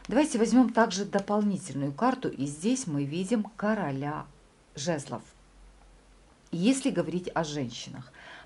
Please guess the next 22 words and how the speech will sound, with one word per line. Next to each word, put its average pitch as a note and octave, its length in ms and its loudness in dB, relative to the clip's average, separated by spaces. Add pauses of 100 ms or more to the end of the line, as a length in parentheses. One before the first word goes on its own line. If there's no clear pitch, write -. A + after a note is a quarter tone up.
(120)
помочь A3+ 560 6
вам E3 220 2
выйти E3+ 480 2
из G#3+ 300 0
состояния E3 680 0
вот E3 180 -2
этого C#3 320 -4
зависа G3 480 0 (120)
поможет D#3+ 720 0
мужчина. D3+ 640 -4 (360)
Это C4+ 260 6
может G3 300 6
быть D#3 200 -6
либо C4+ 280 6
тёмненький E3 600 -2
мужчина, A3 460 2
либо G#3 480 2 (300)
человек G3 400 0
стихии G#3 600 0
огня, E3+ 540 2 (380)
овен, D3+ 480 8
лев C4 280 4